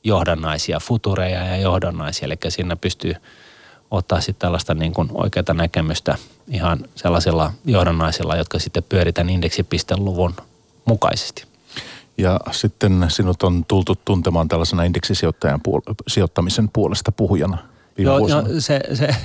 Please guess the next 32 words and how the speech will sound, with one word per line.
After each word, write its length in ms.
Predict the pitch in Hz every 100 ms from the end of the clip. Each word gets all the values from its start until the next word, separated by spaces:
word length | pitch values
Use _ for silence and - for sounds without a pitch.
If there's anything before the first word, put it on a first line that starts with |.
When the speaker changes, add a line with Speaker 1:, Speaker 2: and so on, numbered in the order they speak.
| - - - - -
Speaker 1:
joo, 320 | 151 143 110
siis 240 | 95 123 110
itse 200 | 131 135
asiassa 360 | 120 120 -
niin 200 | 120 120
se 220 | 110 127 107
varmaan, 500 | 127 127 117 113 107 - _ _ _ _ -
se, 280 | 131 120 110 -
se, 160 | 117
tota, 320 | 113 104 104 98
tauti 340 | 120 107 107
iski 220 | 104 - 98
kyllä 220 | 107 107
jo 120 | 107
ihan 200 | 104 104
koulussa 500 | - 104 92 - 98
hankkeenilla, 560 | 98 90 - 90 90 85
kun 140 | 92
opiskeli 640 | 90 90 - 90 87 - -
just, 280 | 104 -
niin 120 | 104 101
kuin, 100 | 107
tätä, 260 | 110 107
että 200 | 95 -
no, 80 | 101
mistä 320 | 110 117 - 98
tietää, 360 | 107 98 -
että 100 | 92
mikäkin 460 | 101 98 87 92 85
sijoitustrategia 800 | - 101 95 - 95 98 92 87
toimii 400 | - 95 90 90
ja, 200 | 90